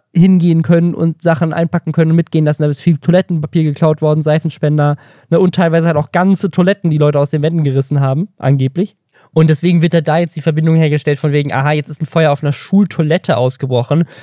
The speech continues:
Vielleicht war das auch die Devious Lick Challenge. Das Ding ist nur, und das ist halt die Sache, die man dann vielleicht recherchieren sollte, wenn man eine TikTok-Challenge macht, dann filmt man das ja in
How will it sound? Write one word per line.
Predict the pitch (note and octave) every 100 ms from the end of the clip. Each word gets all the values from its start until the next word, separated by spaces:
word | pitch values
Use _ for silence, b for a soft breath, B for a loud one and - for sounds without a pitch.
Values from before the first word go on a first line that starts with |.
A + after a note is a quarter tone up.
| B -
Vielleicht | D3+ -
war | D3
das | -
auch | E3
die | - E3
Devious | E3 D#3 E3+ D3+
Lick | F3+ A3 -
Challenge. | - C3+ A#2 B2 - B B
Das | D#3+ -
Ding | A3
ist | B3+ -
nur, | F3+
und | E3
das | E3+ E3+
ist |
halt | E3+ D#3
die |
Sache, | D#3+ D#3+
die | D#3
man | D3+
dann | D3+
vielleicht | - D#3 -
recherchieren | C#3+ C#3+ C#3+ C#3+
sollte, | C3+ C3 C3+ D3 F3 b b -
wenn | E3 E3+ G3 A#3 A#3+ A#3+ - _
man | F3
eine | F3
TikTok-Challenge | D#3+ G#3+ F3 - C#3 C#3+ -
macht, | B2+ -
dann | D3
filmt | - G3 A3
man | A3+
das | F#3+ E3+ -
ja | D3+
in | - D#3+ E3 E3